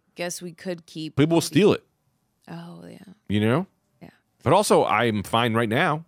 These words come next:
Speaker 2: and that was about seven hours ago.
Speaker 1: Yeah, I mean, I guess if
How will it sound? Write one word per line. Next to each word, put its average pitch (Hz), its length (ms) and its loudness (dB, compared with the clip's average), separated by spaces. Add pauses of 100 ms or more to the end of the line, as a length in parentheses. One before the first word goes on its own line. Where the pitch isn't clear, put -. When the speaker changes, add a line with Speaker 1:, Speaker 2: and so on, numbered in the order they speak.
Speaker 2:
and 98 80 -6
that 98 60 -2
was 107 100 -6
about 107 180 0
seven 101 240 -2
hours 127 240 -2
ago. 95 260 -4 (1080)
Speaker 1:
Yeah, 185 340 -6
I 151 180 -6
mean, 160 400 -8
I 156 120 -12
guess 165 340 -8
if - 480 -12